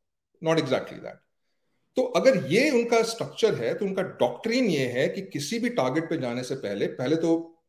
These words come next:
हर आर्मी का ये डॉक्ट्रिन होता है, हर, हर आर्म फोर्सेज का डॉक्ट्रिन होता है कि एयर सुपीरियरिटी ले-, अचीव की जाए।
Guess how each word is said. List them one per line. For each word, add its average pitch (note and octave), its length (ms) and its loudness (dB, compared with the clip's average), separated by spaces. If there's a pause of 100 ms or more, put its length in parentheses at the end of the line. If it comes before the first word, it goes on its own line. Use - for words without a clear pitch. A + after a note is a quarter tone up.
(100)
हर F#3+ 140 6
आर्मी E3 280 4
का E3 80 2
ये D#3 100 4
डॉक्ट्रिन C3+ 360 -2
होता A#2 180 -2
है, D3+ 200 -2
हर, D3+ 300 4
हर D3+ 140 4
आर्म C#3 180 0
फोर्सेज C#3 280 -6
का C#3 80 -4
डॉक्ट्रिन B2 320 -6
होता A#2 160 -6
है D#3+ 100 -4
कि - 180 -2
एयर C#3+ 80 4
सुपीरियरिटी B2 640 -4
ले-, - 320 -10
अचीव C3 240 -6
की A2 100 -10
जाए। - 160 -14